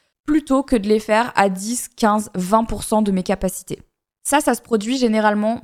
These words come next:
plus souvent sur des tâches compliquées, hein, sur des tâches, euh,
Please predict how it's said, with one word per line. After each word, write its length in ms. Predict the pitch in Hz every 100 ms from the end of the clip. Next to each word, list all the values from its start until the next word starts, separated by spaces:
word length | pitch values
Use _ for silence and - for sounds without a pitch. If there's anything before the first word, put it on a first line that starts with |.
| -
plus 220 | 262 269
souvent 420 | - 240 220 214
sur 220 | - 208
des 120 | 196
tâches 400 | 196 196 220 - _ _
compliquées, 560 | - 226 220 - 170 -
hein, 120 | 165 165
sur 220 | - 165
des 140 | 165
tâches, 420 | 156 190 196 -
euh, 160 | 175 156